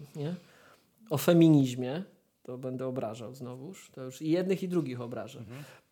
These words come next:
Speaker 1: E, bardzo fajny, możemy podlinkować. E, i, e, i tam bardzo dużo było takich słów jak pozerstwo,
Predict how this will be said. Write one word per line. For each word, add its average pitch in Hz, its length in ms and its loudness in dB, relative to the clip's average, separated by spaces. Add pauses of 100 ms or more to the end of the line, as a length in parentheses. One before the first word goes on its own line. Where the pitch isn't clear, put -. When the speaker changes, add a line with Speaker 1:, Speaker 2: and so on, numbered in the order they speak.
(300)
Speaker 1:
E, 127 100 -12 (180)
bardzo 175 280 -4
fajny, 147 300 -6
możemy 135 280 -6
podlinkować. 165 760 -8 (560)
E, 131 160 -6 (140)
i, 156 340 -4 (100)
e, 147 800 -4 (200)
i 143 80 -8
tam 175 340 0
bardzo 170 300 2
dużo 175 280 2
było 160 220 2
takich 143 300 -6
słów 160 200 -2
jak 139 180 -2
pozerstwo, 135 1300 0